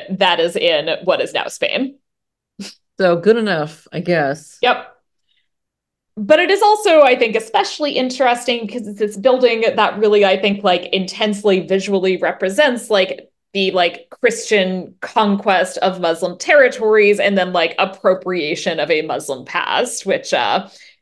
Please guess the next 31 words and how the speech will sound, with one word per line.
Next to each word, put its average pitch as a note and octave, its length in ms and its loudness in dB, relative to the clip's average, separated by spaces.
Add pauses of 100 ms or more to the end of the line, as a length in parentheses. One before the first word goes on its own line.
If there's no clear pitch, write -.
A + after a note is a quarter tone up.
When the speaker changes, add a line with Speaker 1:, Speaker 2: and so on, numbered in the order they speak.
(240)
Speaker 1:
is A#3 140 4
especially, G3+ 540 0
like, D#3+ 400 -2 (140)
interesting F#3 920 0
given G3+ 280 0
the F3+ 100 0
extent D#3+ 400 -2
to F#3 100 -6
which D#3+ 200 -2
this E3 200 -6
film, E3+ 320 -2
uh, D3+ 320 0
aggressively F3+ 580 -2
ignores E3+ 380 -2
the - 140 -4
existence F#3+ 520 -6
of G3 120 -2
Jews F3 280 -2
and E3 140 -4
Muslims. F#3+ 640 -6 (800)
Speaker 2:
Oh, F#3 40 0
Speaker 1:
Um, F3+ 260 6
Speaker 2:
yeah. E3+ 340 2 (840)
Speaker 1:
which E4+ 220 0
is E4+ 100 0
especially G#3+ 580 -2
relevant B3+ 600 2
given C4 320 2
that A3 180 2
this G3+ 220 0
film F#3+ 320 2